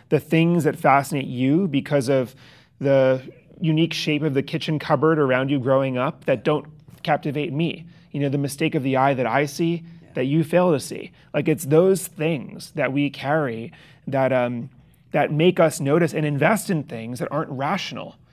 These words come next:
Speaker 2: Yeah.
Speaker 1: And when, when, when people are irrational or unreasonable about something, you know, that is, that is how innovation happens. You're pounding the table about something that I just don't think is logical.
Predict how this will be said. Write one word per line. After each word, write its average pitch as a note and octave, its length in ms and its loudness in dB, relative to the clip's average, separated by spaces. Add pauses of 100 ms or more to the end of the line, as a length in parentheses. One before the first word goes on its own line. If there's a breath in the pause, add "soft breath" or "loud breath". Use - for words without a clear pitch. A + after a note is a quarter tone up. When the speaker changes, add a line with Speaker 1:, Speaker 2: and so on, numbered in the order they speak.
(140 soft breath)
Speaker 2:
Yeah. - 80 -20 (180 soft breath)
Speaker 1:
And D#3 160 0
when, E3 200 2 (160)
when, D#3 320 0
when E3 180 -2
people G3 580 0 (400 soft breath)
are D3 240 4 (160)
irrational D3 760 2
or A2 180 -4
unreasonable D3 1080 -4
about B2+ 300 -4
something, F3+ 520 -6 (340 soft breath)
you C#3+ 100 -4
know, C#3+ 80 0
that D#3 300 4
is, E3+ 280 0
that E3 180 4
is A3+ 100 4
how F#3+ 100 0
innovation F3 440 0
happens. - 600 -10 (300 soft breath)
You're F#3+ 180 4
pounding F#3+ 300 2
the F#3 80 0
table F3 280 0
about C#3+ 160 2
something D3 220 -4
that - 120 0
I D3 160 4
just D3 200 -2
don't D3 220 0
think D3+ 140 -4
is C#3 100 -4
logical. D#3 580 -4